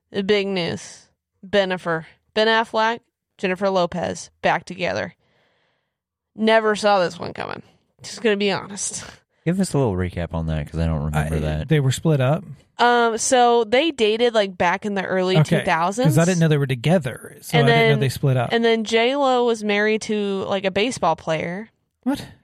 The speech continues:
Speaker 1: And then Ben Affleck's always been married to Jennifer Gardner.
Speaker 3: What?
Speaker 1: And then he had a drug,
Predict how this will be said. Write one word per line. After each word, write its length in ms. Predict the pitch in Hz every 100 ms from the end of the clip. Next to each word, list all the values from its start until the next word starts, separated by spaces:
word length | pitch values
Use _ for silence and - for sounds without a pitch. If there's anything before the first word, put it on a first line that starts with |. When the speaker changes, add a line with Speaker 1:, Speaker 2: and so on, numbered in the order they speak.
| _
Speaker 1:
And 100 | 214
then 160 | 214 208
Ben 160 | 220
Affleck's 400 | 247 262 254 226
always 200 | 220 208 202
been 140 | 196
married 280 | 196 196 190
to 80 | 190
Jennifer 320 | 190 185 185
Gardner. 520 | 185 196 185 - 196 _ _ _ -
Speaker 3:
What? 240 | 311 - -
Speaker 1:
And 160 | 214
then 120 | 208 208
he 240 | 208 226
had 200 | 233 220
a 180 | 202 190
drug, 440 | 185 208 202 196